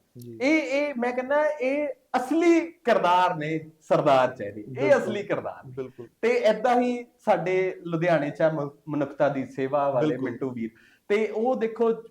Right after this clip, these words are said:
Speaker 2: ਕਈ ਵਾਰੀ ਮੈਂ, ਕਈ ਵਾਰੀ ਵੀਡੀਓਜ਼ ਜਦੋਂ ਇਹ ਚਲਾਉਂਦੇ ਨੇ ਲਾਈਵ, ਤੇ ਮੈਂ ਦੇਖਦਾ ਕਿ ਕੀੜੇ ਪਏ ਹੁੰਦੇ ਨੇ।
Speaker 1: ਜੀ।
Speaker 2: ਕਿੰਨੇ ਕਿੰਨੇ ਸਾਲਾਂ ਤੋਂ ਇਲਾਜ ਹੀ ਨਹੀਂ ਕਰਾਇਆ ਹੁੰਦਾ। ਦੇਖੋ,
Speaker 1: ਜੀ।
Speaker 2: ਆਮ ਤੌਰ ਤੇ ਜਿਹੜੇ ਆਮ ਬੰਦੇ ਨੇ ਨਾ,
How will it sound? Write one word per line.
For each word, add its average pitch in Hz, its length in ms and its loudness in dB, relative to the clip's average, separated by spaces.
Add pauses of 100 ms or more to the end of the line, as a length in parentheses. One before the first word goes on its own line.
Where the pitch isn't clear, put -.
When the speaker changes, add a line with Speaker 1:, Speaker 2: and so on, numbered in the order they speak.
(240)
Speaker 2:
ਕਈ 196 160 0
ਵਾਰੀ 202 240 2
ਮੈਂ, 190 380 -2
ਕਈ 175 200 0
ਵਾਰੀ 170 180 -2
ਵੀਡੀਓਜ਼ 165 480 0
ਜਦੋਂ 156 200 -4
ਇਹ 156 80 -4
ਚਲਾਉਂਦੇ 131 500 -8
ਨੇ 127 180 -10
ਲਾਈਵ, 110 280 -6 (160)
ਤੇ 147 80 -6
ਮੈਂ 139 160 -4
ਦੇਖਦਾ 123 380 -6
ਕਿ 147 120 -8
ਕੀੜੇ 180 400 -6
ਪਏ 113 240 -6
ਹੁੰਦੇ 101 340 -16
ਨੇ। 98 200 -20
Speaker 1:
ਜੀ। 127 400 -12
Speaker 2:
ਕਿੰਨੇ 175 260 -4
ਕਿੰਨੇ 156 320 -4
ਸਾਲਾਂ 147 300 -2
ਤੋਂ 156 260 -6
ਇਲਾਜ 147 520 2
ਹੀ 139 40 -6
ਨਹੀਂ 135 160 -6
ਕਰਾਇਆ 113 300 -6
ਹੁੰਦਾ। 113 240 -8
ਦੇਖੋ, 160 220 0
Speaker 1:
ਜੀ। 156 180 4
Speaker 2:
ਆਮ 156 120 2
ਤੌਰ 160 200 2
ਤੇ 170 520 -6
ਜਿਹੜੇ 156 220 -2 (160)
ਆਮ 175 300 0
ਬੰਦੇ 123 260 -8
ਨੇ 107 140 -16
ਨਾ, 120 160 -20